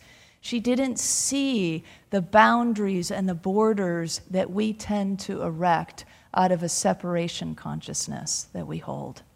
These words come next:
And so Mother Teresa saw one day a man lying on the steps of the temple who was very sick. He happened to be a Hindu priest.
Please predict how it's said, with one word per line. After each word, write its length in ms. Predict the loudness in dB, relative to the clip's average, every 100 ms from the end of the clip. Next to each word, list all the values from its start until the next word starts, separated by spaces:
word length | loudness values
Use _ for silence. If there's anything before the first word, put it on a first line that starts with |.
| _ _ _ _ _ -20 -20 -20 -20 0
And 160 | 2 4
so 560 | 8 12 12 10 6 4
Mother 320 | 4 4 0
Teresa 920 | -2 -2 0 0 2 4 4 2 -2
saw 400 | -6 4 6 6
one 280 | 6 0 0
day 440 | 0 0 0 -2 -6 -6 0
a 80 |
man 600 | 4 4 4 4 4 2 0
lying 340 | 2 2 2
on 200 | 0 -2
the 60 | -4
steps 480 | 0 0 0 -6
of 180 | -6 -4
the 100 | -4
temple 540 | -2 0 0 -2 -4 -4
who 80 | -4
was 220 | -4 -2
very 260 | -2 0
sick. 540 | -2 -4 -6 -8 -14 -20 _ _ _ _ _
He 140 | -4
happened 440 | 4 4 4 0 0
to 80 | -2
be 340 | 0 0 0
a 100 | 0
Hindu 440 | 0 0 0 -2
priest. 680 | -4 -6 -6 -4 -6 -12 -12